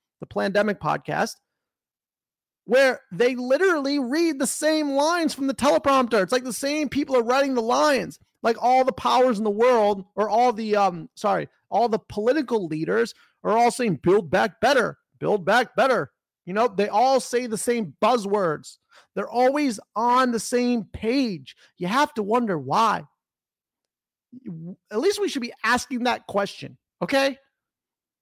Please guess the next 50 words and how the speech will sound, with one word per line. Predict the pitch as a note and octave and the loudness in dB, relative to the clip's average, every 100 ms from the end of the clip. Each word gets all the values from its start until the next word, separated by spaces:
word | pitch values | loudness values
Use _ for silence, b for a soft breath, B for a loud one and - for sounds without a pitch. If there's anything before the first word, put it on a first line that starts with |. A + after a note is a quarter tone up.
| _ _ _ _ | _ _ _ _
We | G3 | -8
say | G#3+ - C4 | -6 0 0
that | C#4 | 2
we | C4 | 0
live | B3 A#3+ | 0 0
in | |
a | A3 | -2
free | - A3 | -4 -6
society | - - F#3 F3+ F3 F3+ - _ _ _ _ _ _ | -6 -2 0 2 0 -4 -8 _ _ _ _ _ _
more | D#3+ A3 B3+ B3+ A3+ - | 0 4 4 4 0 -4
and | G#3 | -2
more | G3 F#3+ F#3+ F3+ D#3 - | 0 2 2 2 -2 -4
every | G3 A#3+ A#3+ | -2 -2 0
day, | G#3 G3 | 0 0
no | F3+ | -2
matter | F#3+ F3 | -2 -2
what | D3+ E3+ A#3 | 0 0 0
Western | A3+ A3 - G#3 | 0 -2 0 -2
country | - F#3+ F3 D3 | -2 -4 -4 -6
you're | C#3+ | -4
in, | E3+ A3+ A3 | -4 -4 -4
or | D3+ C3+ | -4 -6
if | C3 | -8
you're | D3+ | -8
even | F#3 A3+ | -4 -2
in | A3 | 0
a | |
Western | G3+ G3+ F#3 | -2 -2 -2
country, | F#3+ F#3 F#3+ - B B | -2 -2 -4 -6 B B
it | E3 | -12
seems | - A3+ G#3+ F3 | -8 -4 -4 -2
more | F#3 | -2
like | F#3 F3 | -2 -2
North | E3 E3 | -4 -6
Korea. | - F3 E3+ C#3+ - - | -6 -4 -2 -4 -8 -6
And | |
I | D#3 | -4
bet | D3+ G3+ A3+ | -2 -2 -2
you | A3+ | -6
if | G3+ | -2
you're | G3 | -2
in | |
North | F#3 E3+ | -2 -4
Korea, | E3 E3+ | -4 -6
you're | D3+ | -4
not | D3+ D#3+ | -6 -8
listening | E3+ D#3 | -10 -10
to | D3 | -12
this | B2 | -12
podcast. | C#3 C#3 - - | -10 -12 -12 -20